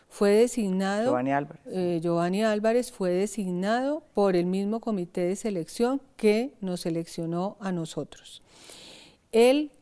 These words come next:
Speaker 1: es el único que con autonomía e independencia puede seleccionar y nominar y designar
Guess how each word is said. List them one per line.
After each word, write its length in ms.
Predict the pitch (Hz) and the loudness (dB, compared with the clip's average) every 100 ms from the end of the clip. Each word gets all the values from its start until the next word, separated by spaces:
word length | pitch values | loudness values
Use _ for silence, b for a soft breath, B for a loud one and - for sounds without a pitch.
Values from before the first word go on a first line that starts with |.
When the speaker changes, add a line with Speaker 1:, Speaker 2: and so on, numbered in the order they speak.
| _ - | _ -2
Speaker 1:
es 360 | 202 202 208 - | 4 4 2 -2
el 220 | 196 196 | 0 2
único 540 | 226 277 302 - 339 381 _ _ _ _ - | 4 4 2 -2 -8 -8 _ _ _ _ -4
que 140 | 202 | -2
con 220 | - 185 | 0 0
autonomía 640 | 175 175 175 170 180 214 247 | 0 0 -2 0 -2 0 0
e 40 | |
independencia 800 | 254 226 185 175 175 196 - 254 | 0 0 0 -2 -2 -4 -4 -6
puede 580 | 254 214 208 202 220 226 | -4 0 2 2 0 -2
seleccionar 1000 | - - 185 175 - - 156 180 262 - _ b b b b _ _ - | -10 -4 -2 -2 -6 -8 -4 0 -2 -2 _ b b b b _ _ 0
y 300 | 220 233 - - 165 | 2 2 -2 -14 -6
nominar 840 | 180 185 185 175 170 196 233 285 - | -2 0 0 2 2 2 0 -2 -4
y 140 | 214 196 | -2 0
designar 720 | 180 175 170 175 220 269 | 0 -2 -6 -2 -2 -4